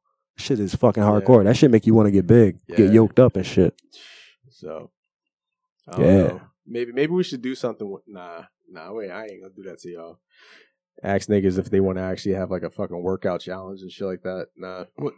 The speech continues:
Speaker 2: I think what we'll probably do at some point is get a nigga to give us some advice on how to get yoked up on this motherfucker, you know what I mean? So,
Speaker 1: Yeah, that would be good,
Speaker 2: you know
Speaker 1: like
Speaker 2: what I
Speaker 1: a
Speaker 2: mean? So,
Speaker 1: professional and shit.
Speaker 2: yeah,
Speaker 1: Like,
Speaker 2: so.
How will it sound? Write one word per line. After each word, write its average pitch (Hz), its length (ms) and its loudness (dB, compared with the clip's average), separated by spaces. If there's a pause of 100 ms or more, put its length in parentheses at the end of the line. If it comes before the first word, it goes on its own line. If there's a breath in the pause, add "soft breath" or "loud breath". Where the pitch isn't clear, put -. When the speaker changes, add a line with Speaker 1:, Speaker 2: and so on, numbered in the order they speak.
(100)
Speaker 2:
I 143 60 -2
think 170 160 2
what 156 120 4
we'll 135 120 2
probably 127 260 2
do 117 160 0
at 117 60 -4
some 113 180 -8
point 104 220 -6
is 92 100 -12
get 95 140 -8
a - 20 -12
nigga 92 220 -12
to 87 80 -12
give 90 180 -14
us 92 120 -16
some 92 120 -12
advice 85 360 -12
on 73 60 -12
how 85 120 -12
to 82 80 -12
get 78 160 -16
yoked 85 260 -16
up - 160 -14
on 73 120 -16
this 67 120 -20
motherfucker, - 440 -20
you - 100 -18
know 71 80 -20
what - 80 -18
I - 40 -20
mean? - 200 -20
So, - 160 -18
Speaker 1:
Yeah, 113 140 8
that 127 100 6
would 175 100 6
be 123 80 2
good, 117 200 4
Speaker 2:
you - 20 6
know 110 80 4
Speaker 1:
like 110 80 4
Speaker 2:
what 113 60 -4
I - 20 -4
Speaker 1:
a - 20 0
Speaker 2:
mean? 107 60 2
So, - 80 2
Speaker 1:
professional 135 400 4
and 127 80 0
shit. 139 260 6
Speaker 2:
yeah, 110 80 0
Speaker 1:
Like, 107 180 2
Speaker 2:
so. 92 360 -14